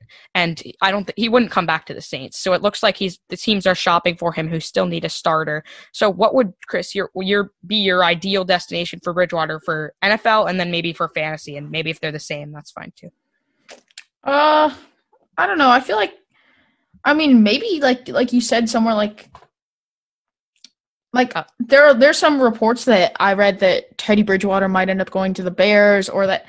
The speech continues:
Speaker 2: I think some quarterback needy teams. I mean, obviously, I, if I could choose anywhere he could go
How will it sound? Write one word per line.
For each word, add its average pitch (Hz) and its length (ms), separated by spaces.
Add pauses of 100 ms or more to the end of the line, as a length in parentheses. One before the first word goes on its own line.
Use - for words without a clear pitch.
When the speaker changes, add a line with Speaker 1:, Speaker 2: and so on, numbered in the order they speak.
(380)
Speaker 2:
I 277 60
think 302 240
some 269 220
quarterback 240 500
needy 208 300
teams. 214 440
I 202 100
mean, 190 260 (100)
obviously, 208 460
I, 196 260
if 214 140
I 190 80
could 214 140
choose 208 200
anywhere 190 320
he 190 140
could 180 160
go 196 300